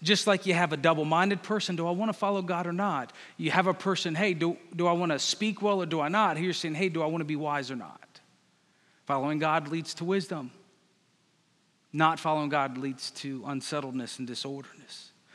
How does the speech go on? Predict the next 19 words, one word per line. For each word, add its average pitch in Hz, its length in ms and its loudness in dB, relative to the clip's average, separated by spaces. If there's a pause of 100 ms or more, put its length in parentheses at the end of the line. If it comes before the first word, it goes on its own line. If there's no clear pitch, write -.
(200)
Remember, 202 200 8
Paul 196 220 4
says 180 200 -2
in 151 60 -2
First 190 280 0
Corinthians, 175 460 -2
he 180 100 -4
says 147 240 -6
this. 165 300 -2 (300)
Paul 220 160 8
says, 214 180 2
"For 208 140 0
God 214 260 10
is 202 140 0
not 214 180 8
a 208 40 4
God 208 300 8
of 196 400 4 (1700)
disorder." 185 560 2